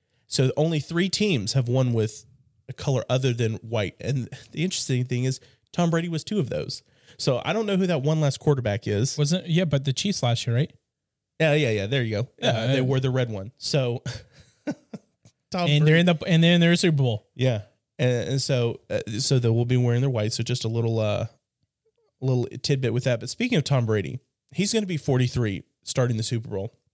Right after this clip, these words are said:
Speaker 1: You know which quarterbacks were inducted into the Hall of Fame at forty-three? Let me just give you a list.
Speaker 2: Well, you don't even give me time to respond.
Speaker 1: Okay, well, here, I, I bet you don't know this one. Otto Graham.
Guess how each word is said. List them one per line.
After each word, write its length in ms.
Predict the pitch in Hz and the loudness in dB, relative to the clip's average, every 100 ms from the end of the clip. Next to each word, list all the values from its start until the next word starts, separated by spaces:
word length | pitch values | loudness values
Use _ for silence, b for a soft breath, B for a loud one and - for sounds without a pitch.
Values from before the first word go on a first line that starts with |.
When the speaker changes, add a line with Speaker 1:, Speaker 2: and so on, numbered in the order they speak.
| _ _ _ _ _ _ - | _ _ _ _ _ _ -10
Speaker 1:
You 120 | 196 | -4
know 120 | 220 | -2
which 200 | 185 - | -2 -2
quarterbacks 600 | - 147 143 143 - - | 0 2 2 0 -2 -2
were 80 | 123 | -2
inducted 460 | 123 131 - 127 120 | 0 -2 0 -4 -4
into 260 | 117 - | -6 -4
the 80 | 113 | -4
Hall 180 | 120 117 | -2 -2
of 80 | 113 | 0
Fame 220 | 113 113 | -2 -4
at 60 | - | -4
forty-three? 520 | 113 113 117 110 113 b b - | -2 -2 -2 -4 -6 b b -8
Let 60 | 160 | -4
me 60 | |
just 160 | 147 - | -2 -2
give 140 | 123 | -2
you 80 | 113 | -2
a 40 | |
list. 300 | 107 - - - _ _ _ _ - _ _ b b | -2 -6 -10 -14 _ _ _ _ -20 _ _ b b
Speaker 2:
Well, 140 | - 240 - | 0 0 0
you 140 | 254 285 | 2 2
don't 100 | 262 | 4
even 180 | 240 | 2
give 120 | 220 226 | 2 2
me 60 | |
time 280 | 190 226 214 | 2 2 4
to 80 | 170 | 4
respond. 480 | 151 - 240 220 226 | 2 2 2 4 4
Speaker 1:
Okay, 140 | 233 220 | 2 2
well, 220 | 202 165 | 2 2
here, 180 | 175 131 | 0 0
I, 220 | 139 - | -2 -2
I 20 | |
bet 240 | 151 185 - | -2 -2 0
you 60 | |
don't 140 | 139 117 | -2 -2
know 120 | 113 | -2
this 180 | 110 - | -4 -4
one. 120 | 117 | -2
Otto 260 | 120 135 123 | 2 2 2
Graham. 440 | 120 107 101 95 | 0 -2 -2 -6